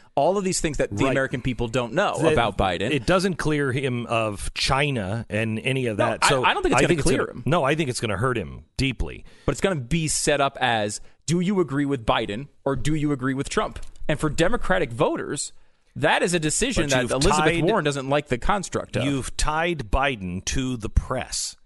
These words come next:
Speaker 2: You've tied Biden now to impeachment. If this turns out to nothing, again, the press is hurt. Biden is hurt by it.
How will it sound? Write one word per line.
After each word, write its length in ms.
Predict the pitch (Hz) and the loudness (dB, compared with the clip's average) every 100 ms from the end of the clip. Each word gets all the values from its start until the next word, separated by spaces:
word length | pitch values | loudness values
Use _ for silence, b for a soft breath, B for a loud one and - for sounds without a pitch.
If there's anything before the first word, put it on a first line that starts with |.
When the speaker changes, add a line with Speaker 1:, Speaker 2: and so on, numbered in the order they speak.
| _ _ _ _ _ | _ _ _ _ _
Speaker 2:
You've 240 | 107 123 - | -4 -2 0
tied 400 | 131 139 156 117 | 0 0 -2 -2
Biden 380 | 135 139 120 | 0 0 -2
now 320 | 110 110 107 101 | -2 -2 -4 -4
to 300 | - 151 151 | -2 0 -2
impeachment. 840 | 127 123 107 - 135 - - 64 - | -2 -4 -2 -2 -2 -6 -6 -8 -6
If 180 | 123 104 | -6 -2
this 240 | 131 156 | -2 -2
turns 340 | - 170 165 135 | -4 -4 -4 -4
out 240 | 131 131 | -4 -6
to 120 | - 107 | -6 -4
nothing, 600 | 110 127 131 90 80 90 b b b b | -4 -4 -4 -6 -10 -12 b b b b
again, 420 | 120 110 151 139 | -4 0 0 0
the 80 | 117 | 0
press 360 | - 135 143 - | 0 0 -2 -4
is 140 | 120 | -6
hurt. 400 | 107 110 110 - - - | -4 -4 -6 -8 -14 -6
Biden 580 | 101 131 170 139 123 117 | 0 2 2 0 -2 -2
is 320 | 110 107 85 | -4 -4 -4
hurt 360 | 110 110 98 92 | -4 -4 -4 -4
by 200 | 98 98 | -2 -2
it. 200 | 98 | -4